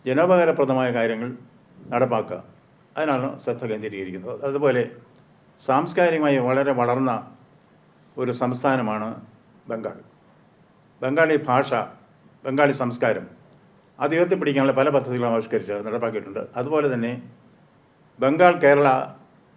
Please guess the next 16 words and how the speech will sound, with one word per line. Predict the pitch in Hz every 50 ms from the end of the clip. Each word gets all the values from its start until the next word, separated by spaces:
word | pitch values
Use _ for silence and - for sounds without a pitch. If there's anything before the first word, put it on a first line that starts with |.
| _ _ _ _ -
കൾച്ചർ | 135 135 131 170 147
ട്രെയിൽ | 120 120 139 131 117 107 - - - - - _ _ _ _ _ _ _ _ _ _ _ _ -
അതിൻ്റെ | 139 151 156 123 131
ഭാഗമായി | 143 147 147 143 143 143 139 135
ബംഗാളി | 131 143 156 165 165 156 151
കലാകാരന്മാർ | 143 135 135 135 135 135 127 131 131 127 123 127 123 -
കേരളത്തിൽ | 123 131 135 143 135 135 135 123 127
പല | 131 143 135
പ-, | 135 131 113 - - - - - 120
ജില്ലകളിലും | 127 127 135 135 135 135 127 127 123
പോയി | 123 120 117 113 - - - - _ - - _ _ _ - - 127
കലാപരിപാടികൾ | 120 131 127 127 127 120 123 120 117 117 113 117 110 110 107
അവതരിപ്പിച്ചു. | 110 107 123 117 107 117 117 127 135 135 - - - _ _ _ _ _ _ _ _ _ _ _ _ _ _ _ _ -
കേരളത്തിൽ | 139 156 170 185 190 180 170
നിന്നുള്ള | 160 151 143 135 135
കലാകാരന്മാരെ | 127 135 131 135 135 127 135 131 131 127 127